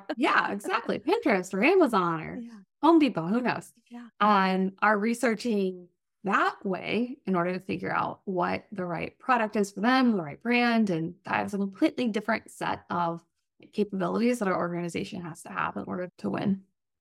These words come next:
Speaker 1: Business in general makes me happy. It's fascinating.
Speaker 2: <laughs>
Speaker 1: So another thing that makes me happy is the talk that you, that our audience is gonna hear today after our interview is from our fourth annual Stand Tall in Your Story event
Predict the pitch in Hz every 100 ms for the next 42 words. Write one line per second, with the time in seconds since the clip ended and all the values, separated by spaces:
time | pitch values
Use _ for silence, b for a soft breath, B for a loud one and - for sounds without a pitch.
0 | _ _ - 190 190 - 185 190 185 180
1 | 185 - 214 196 196 202 190 - - 190
2 | - 202 196 190 _ _ _ _ - 196
3 | - _ - _ - - 262 247 302 233
4 | 214 202 - 226 220 - 202 190 202 214
5 | 202 - 226 208 - 262 294 - 269 254
6 | 220 233 233 240 262 _ _ _ - 214
7 | 190 160 208 220 202 208 214 220 202 214
8 | 208 226 208 202 208 208 _ _ 262 214
9 | 190 277 349 - 202 - 214 202 196 202
10 | 220 220 202 208 202 202 208 b b b
11 | b - 247 226 - 240 240 - 214 214
12 | 214 - 226 226 214 208 202 220 202 214
13 | 196 190 - 226 214 196 196 196 196